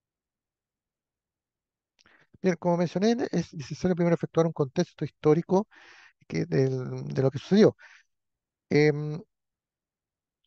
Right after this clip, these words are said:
es importante mencionar que no solamente era un asunto binacional,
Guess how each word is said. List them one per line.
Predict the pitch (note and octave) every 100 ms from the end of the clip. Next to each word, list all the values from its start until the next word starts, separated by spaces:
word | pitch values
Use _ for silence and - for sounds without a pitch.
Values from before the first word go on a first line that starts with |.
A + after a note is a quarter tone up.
| _
es | F#3+ -
importante | C4+ C4+ - G3+ - G#3+
mencionar | F3 D3+ - C#3 C#3 C#3+ -
que | - D3+ D3 - _ _ _
no | D#3 D#3+
solamente | F#3 F#3+ F#3 F3+
era | F3
un |
asunto | D#3 - E3+ E3
binacional, | D#3 C#3 - C3+ D#3 A2+